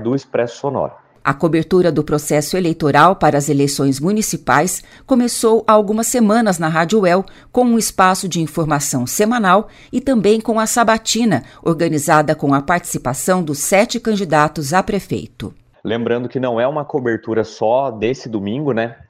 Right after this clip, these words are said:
Speaker 1: O programa já teve aí oito edições, sempre às segundas-feiras, às onze horas da manhã, com reprise nas quartas, às seis da tarde. Então, ao longo desses programas, a gente trouxe vários temas educativos, né,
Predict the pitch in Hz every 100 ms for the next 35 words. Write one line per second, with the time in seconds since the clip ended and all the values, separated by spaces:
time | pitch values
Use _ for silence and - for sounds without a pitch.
0 | _ 92 110 104 101 107 107 104 - 110
1 | 101 104 101 127 147 143 110 - 110 139
2 | 160 - _ _ _ - 113 113 123 -
3 | 110 107 104 98 - 104 101 98 95 110
4 | 107 104 101 101 101 101 95 117 156 -
5 | _ _ - 104 113 - 110 104 104 104
6 | - - 101 95 95 95 - 104 104 95
7 | 98 98 135 147 151 _ _ _ 127 127
8 | 165 156 170 175 175 - - 139 123 147
9 | 151 127 127 - - 123 123 120 - -
10 | _ _ 107 131 180 185 160 143 131 139
11 | 143 151 127 - 165 180 131 127 143